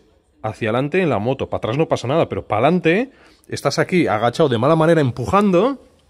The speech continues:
¿Y qué puede pasar? Pues que sin querer, a-, nada, ¿eh? Mueves un poquito la moto para adelante, la pata se va y se te cae la moto encima, ¿eh? Y estás aquí solo en el garaje. Así que bueno,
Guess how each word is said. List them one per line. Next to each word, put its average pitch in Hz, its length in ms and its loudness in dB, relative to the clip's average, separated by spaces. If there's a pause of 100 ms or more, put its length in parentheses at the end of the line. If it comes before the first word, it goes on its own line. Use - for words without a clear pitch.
(140)
¿Y - 80 -14
qué 147 100 -4
puede 165 180 0
pasar? 165 500 -2 (380)
Pues - 180 -8
que 101 300 -4 (460)
sin 113 300 -6
querer, 165 400 2 (220)
a-, 120 220 -2
nada, 127 340 2
¿eh? - 140 -2
Mueves 175 340 0
un 190 80 2
poquito 156 280 2
la 135 80 4
moto 165 260 2
para 170 160 4
adelante, 208 380 0
la 127 200 0
pata 156 220 2
se - 140 -2
va 170 120 2
y 180 60 0
se 139 120 -4
te - 100 -6
cae 143 120 2
la 139 80 0
moto 135 180 -4
encima, 92 460 -10 (100)
¿eh? 120 140 -8
Y 107 60 -8
estás - 260 -10
aquí 127 160 -6
solo 127 240 -4
en 104 60 -4
el 87 60 -6
garaje. 92 400 -6 (520)
Así 95 240 -6
que 101 80 -2
bueno, 92 260 -2